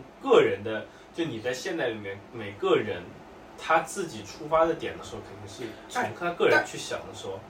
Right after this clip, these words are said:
Speaker 2: 但，嗯。
Speaker 1: 然后他个人说：“那我的个人的情感能不能得到确认？”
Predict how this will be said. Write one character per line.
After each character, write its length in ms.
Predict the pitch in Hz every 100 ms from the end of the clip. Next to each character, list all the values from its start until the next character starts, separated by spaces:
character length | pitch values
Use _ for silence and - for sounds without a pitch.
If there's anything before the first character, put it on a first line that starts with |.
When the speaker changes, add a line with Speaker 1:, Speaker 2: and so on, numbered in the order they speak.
| -
Speaker 2:
但， 100 | 185
嗯。 20 |
Speaker 1:
然 80 | -
后 80 | 120
他 120 | - -
个 240 | 220 175
人 120 | 107
说 320 | 107 127 127 - - - - -
：“那 280 | 170 147 135 - 127
我 160 | 113 101
的 300 | 110 107 110 - - - - - - - - -
个 260 | 220 196
人 180 | 127 104
的 100 | 110
情 240 | 110 - 110
感 160 | -
能 100 | 95
不 60 | 110
能 80 | 120
得 140 | 104
到 100 | 113
确 240 | - 160
认？” 160 | 143 80